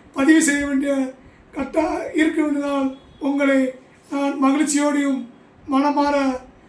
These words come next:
தெரியப்படுத்திக் கொள்கிறேன். மேலும் விவரங்களை தெரிஞ்சு கொள்ள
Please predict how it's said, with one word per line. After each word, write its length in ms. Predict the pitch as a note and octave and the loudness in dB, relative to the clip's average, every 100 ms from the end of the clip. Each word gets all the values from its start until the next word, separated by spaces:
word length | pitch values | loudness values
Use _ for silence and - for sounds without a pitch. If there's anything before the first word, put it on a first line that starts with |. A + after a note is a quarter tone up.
| - | -10
தெரியப்படுத்திக் 520 | - C#4+ D4+ C#4+ C#4+ C4 | -2 0 0 -2 -4 -2
கொள்கிறேன். 540 | C4 C4 C#4+ D4+ - - - - - - | -2 0 0 -2 -6 -14 -20 -20 -20 -4
மேலும் 360 | C4+ D4 D#4 D4+ | 2 4 6 4
விவரங்களை 480 | C#4 D4+ D4+ D4 C#4+ | 2 0 0 0 0
தெரிஞ்சு 360 | C#4 D4 D4 | -2 -2 0
கொள்ள 500 | C#4 C4+ D4 E4+ - | 0 2 2 0 -4